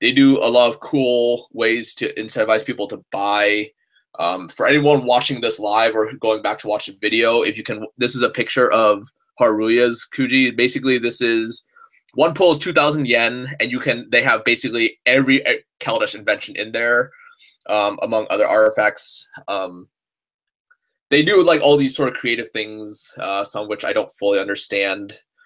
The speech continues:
uh, because I can't read Japanese. But it's basically just different methodologies for stores to out products. At Tokyo M T G, they had, um, one where it was two thousand yen a pull, roughly eighteen dollars. Um,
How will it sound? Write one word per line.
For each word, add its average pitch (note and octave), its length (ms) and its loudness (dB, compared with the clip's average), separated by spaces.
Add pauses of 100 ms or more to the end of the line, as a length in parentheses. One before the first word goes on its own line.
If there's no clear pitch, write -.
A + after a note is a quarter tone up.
(340)
uh, E2+ 200 2
because G2+ 200 -2
I F#2+ 60 -4
can't F#2 200 -4
read F2+ 140 -4
Japanese. F2+ 640 -6 (140)
But A2+ 220 2
it's - 180 2
basically E3 480 4
just D3 220 0
different D#3+ 240 2
methodologies B2+ 560 2
for B2+ 100 -4
stores A#2+ 320 0
to - 140 -2
out B2+ 140 2 (200)
products. A2 480 -2 (400)
At A2 100 -2
Tokyo B2 300 -2
M A#2 60 -4
T B2 100 -4
G, A#2 220 -4
they A2 160 2
had, A2 260 2 (240)
um, G2+ 480 -2 (380)
one G#2+ 320 2
where G#2 260 4
it G2+ 140 -2
was A2 200 -2
two - 140 -4
thousand C#3 320 2
yen B2+ 140 2
a - 20 0
pull, A#2 380 0
roughly A2 300 -2
eighteen B2 320 -4
dollars. A#2 680 2 (460)
Um, F#2+ 520 0